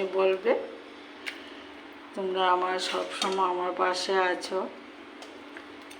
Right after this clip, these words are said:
থাকবে। দেখো,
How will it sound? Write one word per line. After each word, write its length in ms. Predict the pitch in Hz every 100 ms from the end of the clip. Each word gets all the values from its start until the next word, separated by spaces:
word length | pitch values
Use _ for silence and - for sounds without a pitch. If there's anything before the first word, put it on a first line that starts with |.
| -
থাকবে। 460 | 190 180 156 180 190 - - - - - - - - - - - - - - - - - - - - - 165
দেখো, 340 | 180 180 202